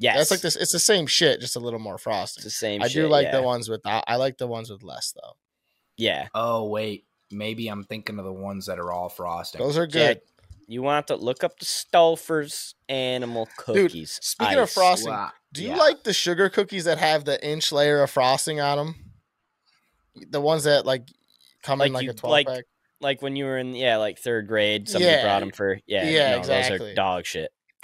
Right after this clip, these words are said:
Speaker 1: Oh, I disagree. I think they're actually pretty good. I think they're slept on.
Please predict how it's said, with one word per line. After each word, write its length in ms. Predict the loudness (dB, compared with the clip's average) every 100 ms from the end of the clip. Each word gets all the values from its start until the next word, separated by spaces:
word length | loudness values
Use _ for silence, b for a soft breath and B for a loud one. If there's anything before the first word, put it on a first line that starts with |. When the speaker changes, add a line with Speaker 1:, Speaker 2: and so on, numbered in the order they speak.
| -10
Speaker 1:
Oh, 120 | -6
I 200 | -4 -4
disagree. 440 | -6 -12 -10 -8
I 60 | -8
think 140 | -10
they're 100 | -8
actually 240 | -8 -10 -14
pretty 180 | -16 -10
good. 120 | -8
I 40 |
think 140 | -8 -8
they're 80 |
slept 320 | -6 -6 -8 -10
on. 240 | -14 -16